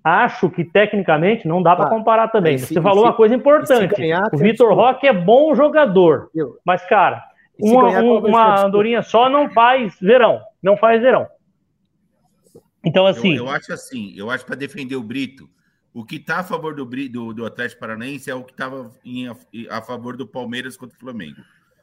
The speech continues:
Speaker 3: Um jogo só. O jogo não é agora já no, o Flamengo tá na fase sensacional agora. Daqui a,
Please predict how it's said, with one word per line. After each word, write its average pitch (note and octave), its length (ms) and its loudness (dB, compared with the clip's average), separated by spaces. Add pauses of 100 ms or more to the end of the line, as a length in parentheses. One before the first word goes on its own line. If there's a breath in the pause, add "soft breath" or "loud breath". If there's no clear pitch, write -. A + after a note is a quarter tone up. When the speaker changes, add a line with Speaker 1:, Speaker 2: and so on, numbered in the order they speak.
(240)
Speaker 3:
Um B3 180 -6
jogo D#3+ 340 -6
só. A2 460 -8 (480)
O D3 120 -10
jogo F3+ 320 -8
não F#3+ 200 -8
é F3+ 100 0
agora D#3 360 -6
já C#3 160 -8
no, A#2+ 380 -12
o A2 60 -16
Flamengo B2 380 -10
tá F4 140 -16
na E4 120 -8
fase - 260 -10
sensacional B3 560 -10
agora. C#3 340 -8
Daqui D3 400 -8
a, D#3 240 -6